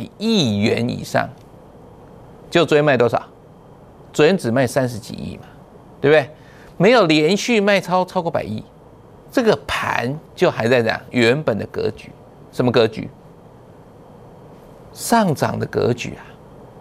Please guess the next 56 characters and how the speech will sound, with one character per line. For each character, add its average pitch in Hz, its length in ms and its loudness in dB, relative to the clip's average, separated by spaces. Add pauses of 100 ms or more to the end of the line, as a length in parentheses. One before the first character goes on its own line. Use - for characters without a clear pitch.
(800)
对 190 80 4
不 220 60 6
对？ 180 100 2
现 247 220 2
在 240 180 4
是 240 100 0
什 175 140 2
么？ 131 220 2 (240)
我 180 80 -2
说 240 120 2
现 247 440 0
在 240 200 4
一 190 60 2
个 196 100 4
很 156 320 2
重 214 200 2
要 208 120 4
的 175 80 2
现 160 300 -2
象 147 180 -2
是 147 80 -2
什 - 160 -10
么？ - 60 -14 (560)
叫 180 140 4
类 180 240 2
股 95 240 -10
轮 - 160 -8 (100)
动。 - 140 -4 (1200)
然 170 100 4
后 226 120 6
我 208 120 4
中 254 320 0
间 247 320 0 (280)
这 240 120 2
样 214 120 2
一 196 120 0
路 233 120 4
过 214 160 4
来， 180 100 4
一 185 80 0
直 170 100 -4
跟 170 120 -2
大 165 60 4
家 160 160 0
讲， - 180 -12
我 127 100 -10
说 190 120 2
现 226 220 0
在 208 60 2
只 123 220 -4
要 165 140 6
有 110 160 -2
类 185 360 2
股 - 260 -10
在 151 140 2
轮 110 200 -4